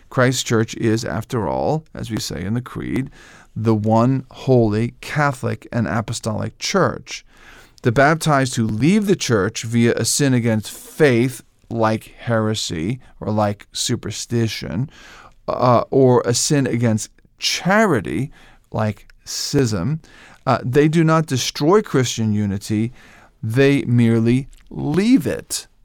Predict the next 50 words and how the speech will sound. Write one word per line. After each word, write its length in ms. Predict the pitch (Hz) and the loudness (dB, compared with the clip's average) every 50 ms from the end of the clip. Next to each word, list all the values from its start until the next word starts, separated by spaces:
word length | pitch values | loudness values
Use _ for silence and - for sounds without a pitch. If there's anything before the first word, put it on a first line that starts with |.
| _ _ | _ _
So 580 | - - - - 135 123 120 117 113 110 92 - - | -10 -6 -2 2 2 4 4 4 2 0 -2 -4 -6
they 320 | 113 117 120 120 120 117 | -6 -2 0 2 2 2
leave 640 | 104 110 120 131 139 160 170 165 156 147 135 131 - | 2 0 0 2 2 2 2 2 2 2 0 -2 -4
the 100 | 139 139 | -6 -8
church, 500 | 127 - - 202 190 147 98 - - - - | -6 -4 -2 0 0 0 -2 -4 -8 -6 -2
either 240 | 123 123 120 120 113 | -2 0 0 0 0
by 180 | 107 117 113 | 0 0 0
way 160 | 110 107 101 92 | 0 0 -2 -4
of 80 | 98 | -4
schism, 400 | - - - 135 135 160 160 151 | -6 -4 -4 -4 -2 0 0 0
which 160 | 120 107 - - - - | 0 -2 -4 -8 -8 -6
is 220 | 117 117 107 104 - - _ | -4 -4 -4 -6 -8 -10 _
a 60 | - - | -10 -8
sin 220 | - - 117 113 | -6 -4 -2 -2
against 360 | 113 104 110 110 110 104 - | -2 -2 -2 -4 -4 -6 -6
charity, 580 | - - 127 113 107 92 92 98 107 135 170 - - - - - - - - _ | -6 -4 -4 -4 -4 -4 -4 -6 -6 -8 -8 -12 -16 -20 -20 -20 -20 -20 -4 _
or 320 | 131 131 131 131 131 127 117 | 4 6 6 6 6 4 4
by 260 | 117 123 120 120 117 | 4 4 4 4 4
way 320 | 110 113 113 113 113 110 | 4 2 2 4 2 2
of 340 | - - 120 113 110 110 113 | 0 0 2 2 2 0 0
heresy, 640 | 110 101 113 131 127 117 113 117 - - 117 113 120 | -4 -2 0 2 4 4 2 0 -2 -4 -4 -4 -4
which 220 | 123 120 107 - | -4 -4 -6 -6
is 60 | - - | -8 -6
a 80 | - 113 | -6 -6
sin, 260 | 104 - - - 92 - | -6 -6 -6 -8 -8 -6
which 200 | - 117 120 113 | -6 -4 -4 -4
is 120 | 113 107 107 | -4 -6 -6
a 60 | 107 | -6
sin 200 | - - 110 104 | -6 -6 -6 -6
against 320 | 104 101 107 107 107 - | -6 -6 -6 -8 -8 -10
faith. 340 | - - 160 156 131 107 - | -6 -2 0 0 0 0 0
Or 320 | - 123 131 127 120 117 120 - - - - - - _ - | 0 2 4 4 4 2 0 -4 -12 -20 -20 -20 -20 _ -4
they 140 | 117 110 107 | -2 -2 -2
could, 400 | - - 123 113 107 - - - | 0 2 2 2 2 -2 -6 -6
uh, 260 | - 120 110 107 95 - | -2 -2 0 0 -2 -4
leave 380 | - - - 107 110 113 113 120 | -8 -10 -8 -4 -2 -2 0 -2
it 80 | 117 - | 0 2
by 160 | 117 123 123 | 2 2 2
apostasy, 720 | - 123 - - 156 170 196 175 - - 131 - - 101 | 2 0 0 0 2 2 2 0 0 -2 -4 -4 -6 -6
which 220 | - 85 107 110 110 | -6 -6 -6 -6 -6
is 80 | 110 113 | -4 -2
the 140 | 117 113 | -2 -2
entire 400 | 107 110 113 - 131 135 143 151 | -2 -2 -2 0 0 2 2 2
and 120 | 156 147 131 | 0 0 -2
complete 460 | - 131 123 - 143 147 135 110 80 | -2 -4 -4 -2 0 0 0 0 0
repudiation 640 | 110 113 - 127 120 110 113 113 107 107 - - 110 | -4 -4 -2 -2 -2 0 0 0 0 -2 -2 -2 -4
of 80 | 107 92 | -4 -4
the 80 | 104 | -6
Christian 460 | - - 107 101 - - - 110 113 117 | -6 -6 -8 -8 -8 -6 -4 -2 0 0
name. 460 | 127 143 147 131 87 53 113 117 | 0 0 0 -2 -4 -6 -8 -12